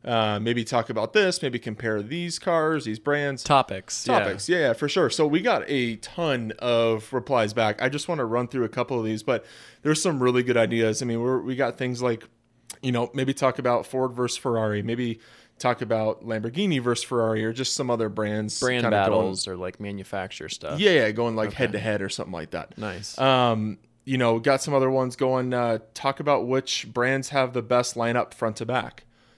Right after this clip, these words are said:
Speaker 1: That would be interesting.
Speaker 2: That would be
Speaker 1: That's,
Speaker 2: really
Speaker 1: that's
Speaker 2: cool.
Speaker 1: tough to do.
Speaker 2: Like, if you were to pick Mercedes, Honda, Fiat,
Speaker 1: Right.
Speaker 2: through and through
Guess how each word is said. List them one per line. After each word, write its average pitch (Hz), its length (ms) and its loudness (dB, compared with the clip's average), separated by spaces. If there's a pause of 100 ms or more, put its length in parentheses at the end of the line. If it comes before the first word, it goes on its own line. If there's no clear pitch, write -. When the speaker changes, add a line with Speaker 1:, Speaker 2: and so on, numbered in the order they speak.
(140)
Speaker 1:
That 113 100 2
would 117 100 2
be 120 80 2
interesting. 123 360 -6
Speaker 2:
That 95 100 -10
would 110 100 -2
be 107 60 -2
Speaker 1:
That's, 98 60 -4
Speaker 2:
really 98 140 2
Speaker 1:
that's 95 140 -4
Speaker 2:
cool. 95 280 -2
Speaker 1:
tough - 320 -4
to 101 80 -12
do. 98 320 -4 (120)
Speaker 2:
Like, 104 140 -6
if 101 100 -6
you 113 120 -2
were 110 100 2
to 104 80 0
pick 107 400 -2 (240)
Mercedes, 101 880 -4
Honda, 101 840 0 (600)
Fiat, 90 800 -4
Speaker 1:
Right. 113 460 -2
Speaker 2:
through 117 340 -4
and 101 160 -4
through 98 520 0